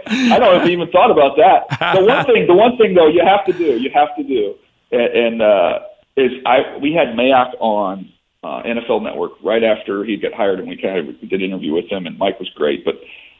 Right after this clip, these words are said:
I asked him, I have to go back and get the transcript, but I asked him, I said, "Mike, you know, the teams I've worked with, you know, we knew kind of what a Raven player looked like. Um, you know, the Eagles have their type of guy. When Andy Reid was there, when I was with him, we knew what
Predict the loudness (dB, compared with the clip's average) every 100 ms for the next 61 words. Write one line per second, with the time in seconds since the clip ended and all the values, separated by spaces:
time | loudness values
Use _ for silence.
0 | _ 0 2 2 0 -4 -8 -8 -14 _
1 | _ -4 -4 0 0 2 0 -2 -8 -8
2 | -10 -12 -14 -6 0 2 0 -4 -6 -4
3 | -2 -2 -4 -10 _ _ _ _ -8 -4
4 | -2 -2 0 0 2 2 2 0 0 0
5 | -2 -4 -16 _ _ -6 0 2 4 2
6 | 2 2 2 0 -2 0 0 0 0 0
7 | 0 -4 -4 0 0 0 -4 -6 -6 -8
8 | -8 -14 -18 _ -14 -14 -10 -10 -8 -8
9 | -8 -2 -2 -2 -6 -2 -2 0 -2 0
10 | -2 -2 -2 2 2 0 -4 -4 -4 -2
11 | -4 -4 -2 -2 -2 -2 -4 -4 -6 -4
12 | -2 -2 0 -2